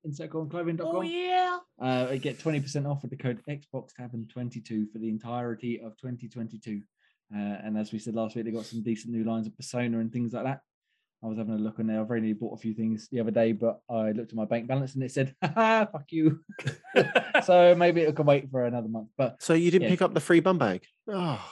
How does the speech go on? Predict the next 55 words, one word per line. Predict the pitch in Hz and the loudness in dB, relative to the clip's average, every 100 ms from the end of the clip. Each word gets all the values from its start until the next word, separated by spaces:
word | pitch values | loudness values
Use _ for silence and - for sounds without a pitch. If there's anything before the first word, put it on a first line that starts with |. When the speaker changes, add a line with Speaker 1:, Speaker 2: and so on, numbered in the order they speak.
| - 117 | -10 0
Speaker 1:
I | 113 | 2
didn't | 104 107 | 2 -2
pick | 107 | -6
up | - | -8
the | |
free | - 107 | -4 -2
bum | 104 101 | -2 -2
bag, | 104 107 | -4 -2
no. | 107 107 _ _ _ _ _ _ - | -4 -6 _ _ _ _ _ _ -10
Unfortunately | 110 117 113 120 113 110 | -6 -6 -8 -8 -4 -2
not. | 107 - - _ | -4 -8 -20 _
But | 113 | -6
they, | 120 151 156 | -2 -2 -2
I | 143 | -2
think | 196 | -2
that's | 170 143 | -2 -2
still, | 170 160 | -2 -2
is | 165 | -2
that | 190 180 | -2 -2
still | 190 190 | -2 -2
ongoing? | 190 202 214 214 _ - | -2 -2 -2 -4 _ -16
The | |
free | 170 165 | -10 -6
bum | 165 | -4
bag | 165 165 | -2 -2
if | - | -2
you | |
Speaker 3:
Uh, | - | -2
Speaker 1:
buy | 165 156 | 0 0
a | |
hoodie? | 175 175 175 _ _ _ - | 0 -2 -6 _ _ _ 0
Speaker 3:
while | 101 95 | 2 4
stocks | 92 92 104 | 2 0 0
last. | 92 - - _ _ _ | 0 -2 -16 _ _ _
Speaker 1:
While | 127 117 | -8 -8
stocks | 117 - | -10 -8
last. | 127 123 - | -4 0 0
It | 135 | 0
might | 135 | 0
very | 127 123 | 0 -2
well | 117 | 0
be. | 123 | -2
If | 131 | 0
you | |
listen | 135 135 131 | -2 -2 -4
to | 117 | -6
this | 127 | -4
live, | 131 131 127 | 0 0 0
go | 123 | -4
check | 139 139 | -4 -4
'em | |
out. | 135 | -4
If | - | -2
you're | 135 | -2
not, | 135 | -4